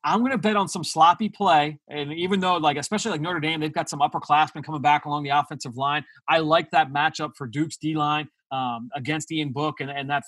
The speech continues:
front. I'm gonna take the over here, and I don't know who's gonna get all, a bunch of sacks. I'll tell you, you know, Chris Rumph, uh, is a guy we talked about a little bit earlier. I feel like he's a guy that, uh, could get home for a couple in this game.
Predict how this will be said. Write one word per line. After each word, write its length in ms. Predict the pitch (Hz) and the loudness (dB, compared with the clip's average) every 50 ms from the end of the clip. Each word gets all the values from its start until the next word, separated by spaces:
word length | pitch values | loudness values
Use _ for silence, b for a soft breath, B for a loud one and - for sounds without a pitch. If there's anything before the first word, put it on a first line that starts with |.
| - | -4
front. 240 | - 147 147 151 151 - _ _ _ _ _ _ _ - - - - - | 0 0 0 0 0 -6 _ _ _ _ _ _ _ -18 -18 -18 -12 -8
I'm 160 | - 143 202 | -6 -4 -2
gonna 140 | 214 277 277 | -2 -2 -2
take 180 | - 294 262 - | -2 -2 0 2
the 80 | 233 | 4
over 260 | 214 214 226 180 170 135 | 4 4 4 2 0 -4
here, 240 | 135 123 110 104 - | -4 -6 -6 -2 2
and 180 | 151 156 156 156 | 2 4 4 4
I 80 | 165 | 4
don't 120 | 196 214 202 | 4 6 6
know 200 | 196 202 202 156 | 6 4 4 4
who's 220 | 151 202 226 214 | 4 4 4 4
gonna 160 | - 202 180 | 4 2 0
get 200 | 156 143 180 196 | 2 2 2 4
all, 220 | 190 175 170 170 175 | 4 4 4 6 4
a 80 | 185 160 | 4 4
bunch 220 | 143 175 180 - | 4 2 2 0
of 80 | 170 156 | -2 0
sacks. 260 | - 185 196 208 - | 4 4 4 4 4
I'll 100 | 185 170 | 0 -2
tell 160 | 151 170 175 | -2 -2 -4
you, 80 | 165 151 | -4 -4
you 40 | 131 | -4
know, 120 | 127 127 - | -6 -6 -8
Chris 240 | - - 202 170 - | -4 -2 -2 -2 0
Rumph, 320 | 147 139 165 180 185 175 - - _ _ _ | 2 4 4 4 4 2 -2 -10 _ _ _
uh, 240 | 151 151 147 147 147 | 6 8 10 10 8
is 80 | 151 131 | 6 4
a 40 | 147 | 2
guy 120 | 151 156 | 2 4
we 80 | 156 156 | 4 2
talked 180 | 156 160 165 | 2 0 0
about 120 | 151 160 156 | 2 0 0
a 40 | 151 | 0
little 120 | 165 160 | 0 -2
bit 80 | 143 139 | -2 0
earlier. 260 | 147 160 170 165 160 | 0 2 2 4 4
I 140 | 147 156 156 | 4 4 4
feel 160 | - 190 185 | 2 0 0
like 140 | 165 151 - | 0 0 -2
he's 260 | - 170 180 147 139 | -4 -4 -4 -4 -4
a 60 | 160 | 2
guy 240 | 143 156 151 151 151 | 4 6 8 8 6
that, 160 | 147 143 b b b _ - | 4 0 b b b _ 2
uh, 280 | 147 143 143 135 131 131 - | 4 4 6 4 2 -2 -4
could 160 | - 185 160 | -4 -4 -2
get 100 | 151 170 | -2 -2
home 200 | 147 156 175 180 156 | 0 0 -2 -2 -2
for 100 | - 180 | -2 -2
a 40 | 165 | 0
couple 300 | - - 175 175 - 175 | 2 0 0 0 0 -4
in 80 | 170 170 | -8 -6
this 120 | 175 156 | -8 -10
game. 280 | - - 170 170 170 151 | -8 -6 -6 -6 -6 -8